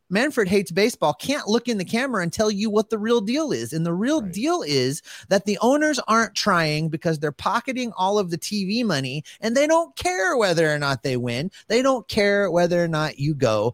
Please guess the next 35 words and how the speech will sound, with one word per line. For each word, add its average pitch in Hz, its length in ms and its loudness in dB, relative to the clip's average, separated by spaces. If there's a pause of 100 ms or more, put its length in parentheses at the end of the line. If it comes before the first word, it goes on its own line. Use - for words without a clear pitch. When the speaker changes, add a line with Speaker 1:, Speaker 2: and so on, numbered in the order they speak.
(140)
Speaker 1:
It 147 100 -10
doesn't 233 320 0
matter 196 320 2
to 190 140 0
them 180 180 0
at - 100 -4
all 190 380 2
whether 202 320 2
or 214 40 0
not 185 260 -2
you 214 80 0
buy 165 180 0
a 202 100 2
ticket 190 360 -2
and 185 80 -6
go 185 100 0
to 185 60 0
the 175 100 -6
stadium, 180 560 -4 (160)
because 160 300 -2
they 170 120 0
have 180 120 2
made 180 180 2
all 185 360 4
of 226 120 2
their 240 160 2
money 202 320 2
for 196 180 2
the 196 140 0
year 156 420 2 (220)
before 151 320 0
the 139 80 -4
first 165 460 0
pitch 143 260 -2
is 151 160 -4